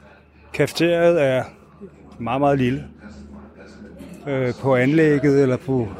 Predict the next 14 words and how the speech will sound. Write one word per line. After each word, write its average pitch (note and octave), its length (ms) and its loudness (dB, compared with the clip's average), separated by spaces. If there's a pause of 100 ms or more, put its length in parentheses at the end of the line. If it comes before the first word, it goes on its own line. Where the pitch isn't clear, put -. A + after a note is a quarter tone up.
satellitfjernsynet, C3 880 2
der B2+ 60 0
kører B2+ 380 -4
her, B2+ 240 -8 (680)
er B2+ 120 4
der B2 80 2
enten C3+ 280 2
C - 160 -2
N B2+ 440 2
N C#3 120 -2 (240)
eller B2+ 180 0
Al A2+ 220 0
Jazeera B2+ 420 0
News. C3 480 -2